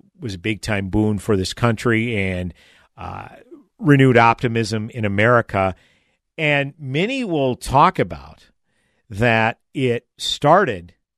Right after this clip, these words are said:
with that victory over the Russians. And if, Jason, if we have that, uh, audio clip,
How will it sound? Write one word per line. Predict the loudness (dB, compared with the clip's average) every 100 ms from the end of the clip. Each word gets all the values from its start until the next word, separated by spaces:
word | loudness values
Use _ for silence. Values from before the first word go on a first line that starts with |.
| _ _ _ _ _
with | -4 -4
that | 0 -2 -2
victory | -4 -6 -4 -6 -6 -8 -12 _ _ _ _ _ _ _ -2
over | 0 2
the | 0
Russians. | -2 -4 -8 -10
And |
if, | -10
Jason, | -6 -6 -6
if | -10
we | -6
have | -4 -2
that, | -6 -6
uh, | -8 -8 -4
audio | -2 0 -2
clip, | -10 -18